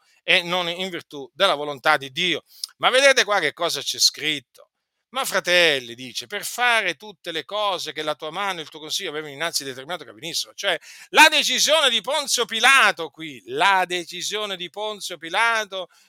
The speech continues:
fu una decisione necessaria, indispensabile affinché si adempisse ciò che Dio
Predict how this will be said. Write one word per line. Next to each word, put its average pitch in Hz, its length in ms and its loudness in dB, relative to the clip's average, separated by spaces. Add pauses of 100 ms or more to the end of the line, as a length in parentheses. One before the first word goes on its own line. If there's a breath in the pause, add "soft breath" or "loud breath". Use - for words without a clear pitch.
fu 285 280 -8
una 233 160 0
decisione 185 1120 -4 (460)
necessaria, 214 1040 4 (240 soft breath)
indispensabile 302 1600 6 (200 loud breath)
affinché 262 880 4 (120 loud breath)
si - 200 2
adempisse 254 1300 4 (200)
ciò 208 520 -2 (240)
che 196 280 0
Dio 202 560 -4